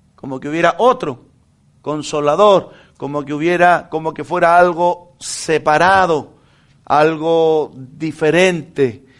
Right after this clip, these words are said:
Y es por eso que hay muchas denominaciones,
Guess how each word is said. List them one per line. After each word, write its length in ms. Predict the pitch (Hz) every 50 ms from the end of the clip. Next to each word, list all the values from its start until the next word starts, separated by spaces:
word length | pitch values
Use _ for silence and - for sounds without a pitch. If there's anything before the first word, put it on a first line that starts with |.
| _ _ _ -
Y 80 | -
es 40 | 123
por 200 | - - 135 135
eso 260 | 143 139 139 165 165
que 240 | 139 143 151 143 - -
hay 180 | 123 131 131
muchas 340 | 131 135 143 135 - 151 123
denominaciones, 1080 | 135 135 135 135 127 131 131 127 123 123 - - 180 180 175 175 160 143 127 120 -